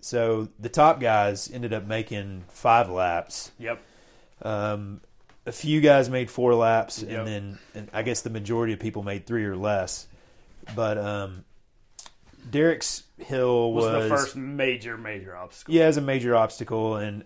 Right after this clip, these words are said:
Speaker 1: I think on my second attempt, my first attempt, I went up the right side,
Speaker 2: <sighs> Yeah, not
Speaker 1: rear
Speaker 2: good.
Speaker 1: end got washed out,
Speaker 2: Yep.
Speaker 1: came back down the hill, and then I, I made it probably, I don't know, two-thirds of the way up. I went right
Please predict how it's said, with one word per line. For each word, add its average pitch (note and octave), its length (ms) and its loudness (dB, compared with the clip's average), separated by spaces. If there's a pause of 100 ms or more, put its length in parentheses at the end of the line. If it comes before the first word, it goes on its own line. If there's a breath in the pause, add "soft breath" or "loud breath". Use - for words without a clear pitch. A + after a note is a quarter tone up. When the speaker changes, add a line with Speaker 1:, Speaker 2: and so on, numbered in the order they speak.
Speaker 1:
I - 80 -12
think D#3+ 360 -8 (380)
on C3 140 -4
my B2+ 120 0
second D#3 540 0
attempt, G#2+ 320 -8
my G#2+ 100 -4
first D3+ 280 2
attempt, B2+ 280 -2
I B2+ 40 2
went A#2+ 180 0
up - 60 -10
the G#2 100 -2
right A2+ 280 4
side, A2 520 0 (160 loud breath)
Speaker 2:
<sighs> - 180 -16
Yeah, G2 380 -8
not G#2+ 140 -6
Speaker 1:
rear C#3+ 160 4
Speaker 2:
good. C3+ 80 2
Speaker 1:
end B2+ 120 -2
got B2 220 2
washed G#2+ 360 0
out, F#2+ 440 0 (260)
Speaker 2:
Yep. A2+ 220 -14
Speaker 1:
came D3 180 -2
back C#3+ 140 6
down B2 160 -2
the A2+ 80 -6
hill, A2+ 400 0
and A2 120 -8
then G#2+ 200 -6
I, G#2 160 -6 (160)
I A2+ 40 -4
made D3+ 200 2
it - 140 -2
probably, A#2 460 0 (720 soft breath)
I C3+ 120 -2
don't A#2 100 -2
know, F2+ 100 -6
two-thirds D#3 480 4
of B2 80 -4
the B2 100 2
way A#2+ 220 4
up. A#2 360 4 (140)
I C#3+ 80 4
went F#3 220 0
right G#2 500 2